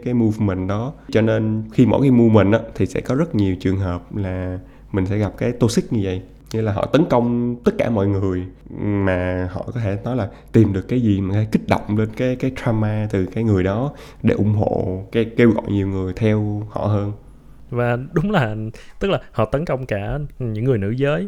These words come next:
Speaker 2: mà không có, ờ, mà, mà đã lựa chọn một cái hướng khác. Họ tấn công cả những người nam giới, ờ, nói chung. Và, và bởi vì như vậy á, họ đang làm ra một cái tấm gương hơi xấu á. Thậm chí là nhiều người, cho dù muốn ủng hộ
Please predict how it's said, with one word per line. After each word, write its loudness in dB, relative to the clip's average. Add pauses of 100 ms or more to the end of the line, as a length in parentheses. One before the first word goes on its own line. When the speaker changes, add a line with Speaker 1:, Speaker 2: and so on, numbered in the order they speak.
Speaker 2:
mà -4
không -4
có, -2 (440)
ờ, -4 (140)
mà, 0
mà 0
đã 0
lựa 2
chọn 0 (200)
một -4
cái -2
hướng 0
khác. -4 (320)
Họ -4
tấn -2
công -4
cả -4
những 0
người 2
nam 0
giới, 4 (380)
ờ, -2
nói 0
chung. 4 (320)
Và, 2 (100)
và 8
bởi 8
vì 4
như 0
vậy 2
á, -2
họ -2 (220)
đang 0
làm 2
ra 0
một -4
cái -4
tấm -2
gương 2
hơi 0
xấu 0
á. 0 (240)
Thậm -4
chí -2
là 2
nhiều 2
người, 2 (100)
cho 0
dù 2
muốn -4
ủng -2
hộ -4